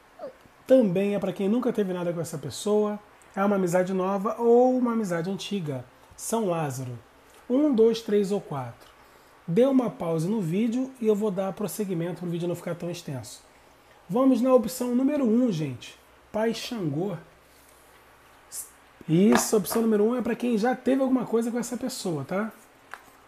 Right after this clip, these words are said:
O que ele ou ela quer de você na verdade? O que essa pessoa quer de você na verdade, gente? Traz a energia dessa pessoa pra cá.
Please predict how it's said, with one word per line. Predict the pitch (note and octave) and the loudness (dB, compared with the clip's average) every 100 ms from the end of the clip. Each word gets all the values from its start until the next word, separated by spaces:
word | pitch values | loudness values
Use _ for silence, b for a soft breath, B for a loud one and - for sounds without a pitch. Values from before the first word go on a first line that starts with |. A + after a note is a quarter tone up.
| - | -4
O | A3+ | -2
que | - D4+ | 2 4
ele | B3+ C4 C#4 C4 | 6 4 4 4
ou | G3+ | 2
ela | F#3 G#3+ A3 G#3+ G#3+ G#3+ - - | 2 0 -2 -2 -4 -6 -12 -4
quer | F#3+ G3 | 0 0
de | F3+ | 0
você | F3+ F#3 - - | -2 -4 -4 -4
na | F3+ E3+ | -4 -4
verdade? | D#3+ C#3+ C#3 C3+ C3+ B2 B2 B2 - - - - _ - | -4 -4 -4 -6 -6 -8 -10 -14 -20 -20 -20 -20 _ -20
O | - | -8
que | B3+ | -6
essa | - A3+ | -4 -4
pessoa | G3 - G#3+ | -4 -4 -6
quer | - A3 | -2 -2
de | G3 | -2
você | F#3 D#3+ G3 | -4 -6 -6
na | G3 | -4
verdade, | G3 D3 C#3 B2+ | -4 -6 -8 -8
gente? | C3 E3 C3+ - - _ _ _ - - - _ _ _ _ _ _ - B B B B B _ | -6 -6 -8 -12 -20 _ _ _ -20 -20 -20 _ _ _ _ _ _ -20 B B B B B _
Traz | G#3 G#3 A3+ A3 A3 | 8 10 8 6 4
a | |
energia | G#3+ F#3+ D#3 F3+ G#3 | 4 4 2 4 4
dessa | F#3 F#3+ G#3 | 4 0 -2
pessoa | F3+ F3 - G#3+ D3 | -2 -4 -2 -2 -2
pra | D3+ | -4
cá. | - C3+ C3 C#3 | -6 -4 -4 -6